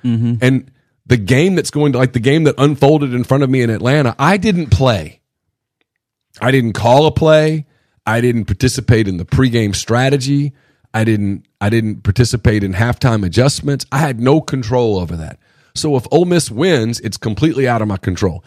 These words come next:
Speaker 2: If Ole Miss loses, it's completely out of my control. So why am I going to let that impact my work?
Speaker 1: Mm-hmm. It's fair.
Speaker 2: It's idiotic.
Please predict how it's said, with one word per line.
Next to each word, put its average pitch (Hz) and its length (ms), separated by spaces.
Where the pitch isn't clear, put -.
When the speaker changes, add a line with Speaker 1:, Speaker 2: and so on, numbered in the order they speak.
Speaker 2:
If 107 140
Ole 120 140
Miss 143 220
loses, 143 560
it's 131 140
completely 156 500
out 127 140
of 120 60
my 107 120
control. 127 340
So 123 160
why 170 280
am 139 100
I 147 120
going 135 280
to 110 80
let 110 280
that 104 420
impact 120 640
my 123 160
work? - 480
Speaker 1:
Mm-hmm. 110 300
It's - 120
fair. 110 120
Speaker 2:
It's 98 180
idiotic. 143 680